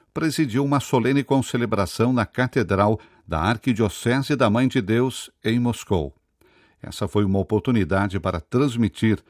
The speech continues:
à comunidade a proximidade, a recordação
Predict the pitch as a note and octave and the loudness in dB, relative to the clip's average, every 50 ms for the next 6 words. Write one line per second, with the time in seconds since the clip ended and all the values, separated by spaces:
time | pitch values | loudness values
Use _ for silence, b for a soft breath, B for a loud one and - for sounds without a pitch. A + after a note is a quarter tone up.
0 | b b b b b - D#2 D2 - - F#2+ E2+ F2 F#2 G#2 F#2+ E2+ F2+ F2 F2 | b b b b b -6 -6 -6 -6 -4 -4 -2 -2 0 -2 0 0 0 0 0
1 | D2+ G2 G#2+ - b b b b b b D#2+ D#2 _ _ - C#3+ D#3+ D3+ - - | -2 -2 -4 -6 b b b b b b -12 -12 _ _ -2 0 0 -2 -4 -4
2 | C#3+ C#3 B2 F2+ G2+ G2 F#2 F#2 - - G#2 - _ _ _ - - D#2 D2 D2+ | -2 0 0 2 2 2 2 2 0 -4 -6 -8 _ _ _ -12 -10 -8 -4 -2
3 | G#2 G#2 - A2 G#2+ F#2+ - G#2+ G2 - - E2 D#2 D2 | -2 0 0 0 0 0 -2 -4 -4 -4 -4 -4 -4 -6